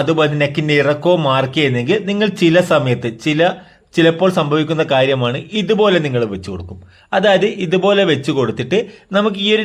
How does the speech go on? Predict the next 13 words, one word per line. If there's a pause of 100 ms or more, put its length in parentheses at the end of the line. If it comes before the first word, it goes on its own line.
നെക്കിൻ്റെ (260)
അകലം
നമ്മൾ (240)
നോക്കില്ല. (380)
അകലം
നോക്കാതെ (380)
ഇവിടെ (360)
ഇതുപോലെ
ഈ (100)
ഒരു
റൗണ്ടൊക്കെ
നമുക്കൊന്ന്
കറക്റ്റ്